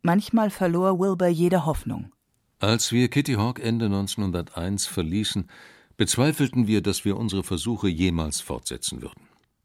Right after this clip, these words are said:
Speaker 2: Wir betrachteten sie als Fehlschlag. Zu jener Zeit war ich sicher, dass der Mensch irgendwann einmal fliegen würde, aber nicht während unserer Lebzeiten.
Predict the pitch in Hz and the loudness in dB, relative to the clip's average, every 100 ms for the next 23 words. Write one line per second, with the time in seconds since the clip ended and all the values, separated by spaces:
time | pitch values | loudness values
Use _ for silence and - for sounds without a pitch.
0 | _ 113 117 120 - 123 117 110 104 113 | _ -2 0 0 -2 -4 -6 -8 -6 -6
1 | 113 - 139 107 - 64 60 - _ _ | -6 -6 -6 -6 -8 -10 -10 -20 _ _
2 | _ _ _ _ _ - 101 90 92 85 | _ _ _ _ _ 0 2 4 2 2
3 | 95 80 82 80 78 - 90 82 120 113 | 0 0 -2 -4 -4 -4 -2 -2 -2 -2
4 | 95 - 69 78 82 - 104 82 87 87 | -2 -2 -2 0 -2 0 2 2 2 0
5 | 76 71 71 82 90 110 110 156 170 92 | 0 -4 -4 -4 -4 -2 -2 -2 0 0
6 | 76 78 71 - - - _ _ - 73 | 0 -2 -4 -8 -20 -20 _ _ -6 -4
7 | 73 65 - 101 90 - - 87 98 95 | -6 -8 -4 -2 0 -2 -2 -2 0 -2
8 | - 110 98 101 120 131 - - - - | -2 -2 0 0 0 -4 -6 -8 -10 -14
9 | - | -20